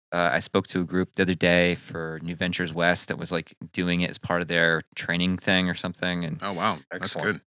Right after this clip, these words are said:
Speaker 1: yeah, it's been cool. So, uh, we got that. We got David's Trifix book,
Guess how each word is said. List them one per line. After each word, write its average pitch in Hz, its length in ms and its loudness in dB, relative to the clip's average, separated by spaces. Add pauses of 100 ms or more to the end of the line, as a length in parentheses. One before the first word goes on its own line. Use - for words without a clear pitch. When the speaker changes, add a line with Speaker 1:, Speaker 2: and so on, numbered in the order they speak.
(320)
Speaker 1:
yeah, 113 60 2
it's 95 100 0
been 101 140 -12
cool. 85 380 -12
So, 85 260 -10 (460)
uh, 87 300 -6 (120)
we 101 80 -6
got 101 160 -2
that. 113 240 8
We 101 80 0
got 92 220 4
David's 98 420 6
Trifix - 640 4
book, 113 300 4